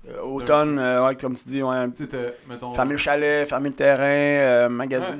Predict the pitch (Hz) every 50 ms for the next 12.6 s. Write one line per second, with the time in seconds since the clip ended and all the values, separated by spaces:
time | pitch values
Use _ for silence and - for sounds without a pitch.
0 | - 131 131 127 139 135 127 127 127 131 135 147 147 143 131 139 143 139 151 147
1 | 135 - 147 151 156 147 147 147 139 - 156 147 143 143 143 143 143 139 139 135
2 | 147 143 139 135 127 - 117 135 143 147 147 147 147 147 139 131 123 123 123 120
3 | 120 117 117 113 117 131 135 131 - 135 123 127 127 127 135 151 151 151 147 147
4 | 147 147 147 147 143 143 139 120 139 147 160 156 139 135 135 - - - 147 139
5 | 139 135 165 160 156 - - 180 180 175 131 135 135 - 180 175 175 180 170 170
6 | 165 123 139 127 123 117 131 156 190 180 151 160 185 208 208 - - - _ -
7 | 151 175 196 208 - - - - 139 - - 226 233 - 143 127 120 120 120 156
8 | 170 - - - 170 - - - 170 160 - - - - 139 - - 135 135 143
9 | 185 196 185 - _ _ _ - _ _ _ _ _ _ _ - - 147 151 156
10 | - - - _ _ _ - - - - - 156 160 156 139 131 131 139 147 160
11 | 160 - - - 113 - - - 131 127 120 120 - - - 156 147 143 - -
12 | - 151 156 165 165 - - 151 151 147 123